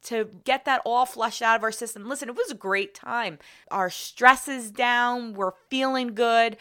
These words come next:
but it's back to normal. With those three areas to focus on, your veggies, your water, and your movement, you'll be back to yourself in no time. Probably the first few days, you're gonna be flushing your system out a lot, especially with getting that water.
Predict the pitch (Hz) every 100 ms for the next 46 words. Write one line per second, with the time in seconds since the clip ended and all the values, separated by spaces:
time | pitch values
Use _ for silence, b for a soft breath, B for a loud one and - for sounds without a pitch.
0 | B 190 170 156 - 185 190 190 - _
1 | - 208 196 185 143 120 - - _ 180
2 | 180 214 226 285 311 - 269 269 285 311
3 | 311 - 240 294 247 185 - - 233 262
4 | 233 - 170 175 160 196 226 254 233 214
5 | 196 196 220 220 196 202 202 196 233 294
6 | - 180 - B B - 208 320 392 427
7 | 240 220 220 233 - 233 233 - 214 190
8 | 190 - - 185 185 175 180 196 202 -
9 | 151 147 - B B - 202 220 269 294
10 | 294 - 294 302 - 294 320 294 277 285
11 | 285 254 220 226 240 247 254 262 B B
12 | - - 226 233 294 277 294 - 269 -
13 | 269 262 254 254 240 226 233 269 - 220
14 | 208 269 254 233 240 247 247 240 220 208
15 | 214 233